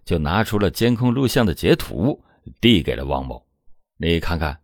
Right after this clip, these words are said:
是不是这把？”汪某看了截图以后，激动地说：“啊，就是这把呀。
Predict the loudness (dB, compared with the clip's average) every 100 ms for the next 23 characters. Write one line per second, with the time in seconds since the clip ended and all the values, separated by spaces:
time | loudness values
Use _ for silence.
0 | _ -6 -2 -2 -2 -6 4 6 6 2
1 | -8 _ _ _ _ _ _ _ _ 4
2 | 6 6 4 4 4 4 4 2 4 2
3 | 2 2 4 4 0 -10 _ -2 2 4
4 | 4 2 2 2 0 -4 -18 _ -2 4
5 | 6 6 4 4 4 2 -2 -4